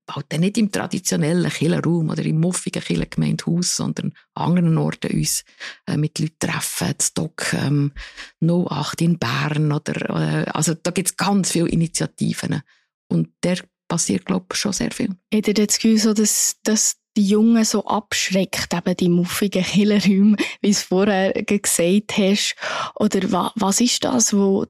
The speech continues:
Speaker 2: die Jungen wie nicht mehr an die Kirche, die Religion oder den Glauben herzieht?
Speaker 1: Vielleicht ist man einfach ein bisschen gleichgültig geworden, äh, dem Ganzen gegenüber. Vielleicht haben sie auch daheim. Also es ist jetzt eigentlich vielleicht schon die Generation,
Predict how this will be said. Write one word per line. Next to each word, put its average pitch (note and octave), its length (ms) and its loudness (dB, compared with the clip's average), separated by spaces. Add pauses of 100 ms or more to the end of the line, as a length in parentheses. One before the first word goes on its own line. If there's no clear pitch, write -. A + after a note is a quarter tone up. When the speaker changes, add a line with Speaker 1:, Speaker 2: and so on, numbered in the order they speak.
Speaker 2:
die G#3+ 60 4
Jungen G#3 440 4
wie G#3 120 6
nicht G3+ 160 4
mehr G3+ 240 6 (100)
an G3+ 180 -2
die - 40 -2
Kirche, G3 600 2
die G3 40 0
Religion F#3 540 2
oder F#3 220 2
den - 40 -8
Glauben G3+ 720 0 (200)
herzieht? B3 880 0 (360)
Speaker 1:
Vielleicht A3 220 2
ist G#3+ 80 4
man G3+ 100 4
einfach G3+ 220 -2
ein A3+ 120 2
bisschen G#3+ 140 4
gleichgültig A3 600 2
geworden, E3+ 580 0 (200)
äh, F#3 180 2
dem F3+ 280 2
Ganzen F#3 640 2
gegenüber. F#3+ 560 0
Vielleicht E3+ 400 -2
haben D#3+ 140 0
sie D3+ 200 0
auch D3 180 0
daheim. D3+ 540 0 (220)
Also F3 220 0
es F3 60 0
ist - 60 0
jetzt E3+ 180 -2
eigentlich E3+ 300 0
vielleicht F3+ 260 0
schon F3 180 -2
die F#3 160 2
Generation, E3+ 880 0